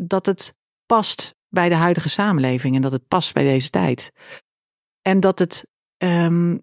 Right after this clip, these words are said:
en vrouwen zijn niet betere moeders dan dat mannen v-, vaders zijn. Nul. Eh, gewoon nul.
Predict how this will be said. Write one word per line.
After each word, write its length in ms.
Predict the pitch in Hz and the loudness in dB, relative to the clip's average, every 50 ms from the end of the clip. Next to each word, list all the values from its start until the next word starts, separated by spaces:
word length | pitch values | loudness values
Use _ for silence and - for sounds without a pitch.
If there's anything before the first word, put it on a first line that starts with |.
| _ _ _ _ - | _ _ _ _ -4
en 140 | - 175 165 | -2 -2 -2
vrouwen 380 | - 180 185 190 185 175 160 151 | 0 0 0 2 2 2 2 2
zijn 380 | - 170 180 196 208 202 185 | 2 2 2 4 4 4 4
niet 520 | 170 170 180 175 - - - - - - _ _ _ _ _ _ _ _ _ _ _ _ _ _ _ - | 4 4 2 2 0 -4 -10 -10 -12 -16 _ _ _ _ _ _ _ _ _ _ _ _ _ _ _ -4
betere 440 | 151 151 165 165 175 - 165 156 160 | 0 2 2 2 2 2 0 0 2
moeders 400 | 160 165 180 175 160 156 147 - | 2 2 2 2 2 0 0 -2
dan 140 | - 156 147 | -2 -2 -2
dat 140 | 147 147 143 | -2 -2 -2
mannen 300 | 147 160 165 160 151 135 | 0 0 0 0 0 -2
v-, 40 | - _ - - - | -4 _ -20 -18 -16
vaders 500 | - - 165 160 160 143 131 123 - - | -6 -4 -2 0 0 0 -2 -2 -4 -4
zijn. 420 | 131 123 123 127 127 127 - _ _ | -4 -2 -2 -2 -4 -4 -6 _ _
Nul. 480 | - 170 160 175 170 151 135 131 123 - _ _ _ _ | 0 2 4 4 6 4 4 2 0 -4 _ _ _ _
Eh, 120 | - 196 196 | -6 -4 -2
gewoon 260 | - 214 220 220 202 | 2 2 4 4 6
nul. 340 | 202 208 185 156 135 127 | 6 6 4 4 2 0